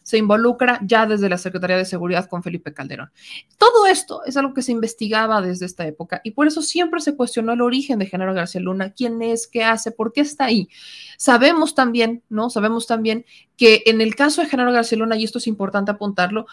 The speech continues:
ya son varias personas y hasta organizaciones religiosas, espérese a esto, que le habrían dicho al expresidente Calderón que se le, se le habría dicho al expresidente Calderón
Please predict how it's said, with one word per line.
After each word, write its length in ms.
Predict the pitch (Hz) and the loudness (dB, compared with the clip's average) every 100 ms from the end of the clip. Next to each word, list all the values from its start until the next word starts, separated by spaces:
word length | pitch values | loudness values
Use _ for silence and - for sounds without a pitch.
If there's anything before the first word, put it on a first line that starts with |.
| - _ | -20 _
ya 200 | - 302 | 4 6
son 400 | 311 403 392 247 | 6 4 4 2
varias 480 | 220 285 349 415 453 | 6 6 6 2 0
personas 640 | - 381 302 302 302 302 - | 2 2 6 4 4 0 -2
y 100 | 254 | 4
hasta 260 | 254 254 | 4 6
organizaciones 800 | 254 240 254 247 240 240 311 381 453 | 4 6 4 4 0 0 0 2 4
religiosas, 640 | 330 220 202 202 196 185 | 4 2 0 0 -2 -6
espérese 420 | - - 208 240 180 | -10 -4 -2 0 -4
a 60 | |
esto, 240 | 165 - - - - - | -6 -10 -16 -20 -20 -4
que 140 | - | 4
le 100 | 269 | 6
habrían 560 | 269 277 320 440 453 359 | 8 6 4 2 2 2
dicho 540 | 294 403 - 233 208 _ _ - | 0 -2 -6 -10 -10 _ _ -2
al 160 | 208 | 0
expresidente 840 | 214 208 - 226 233 254 359 381 403 | 0 -4 0 0 2 0 0 -4 -4
Calderón 720 | 320 247 220 202 196 190 247 _ _ _ _ _ _ | 0 2 2 0 0 -4 -6 _ _ _ _ _ _
que 140 | 220 | -2
se 160 | 226 240 | 2 4
le, 180 | 233 - - | 4 0 -8
se 200 | - 240 | 0 2
le 140 | 233 | 4
habría 440 | 240 247 302 427 370 | 4 2 2 2 2
dicho 320 | - - - | -2 -6 -4
al 80 | 226 | -6
expresidente 640 | - 202 202 208 202 226 | -6 -8 -4 -6 -6 -6
Calderón 460 | 190 175 185 294 | -4 -4 -4 -6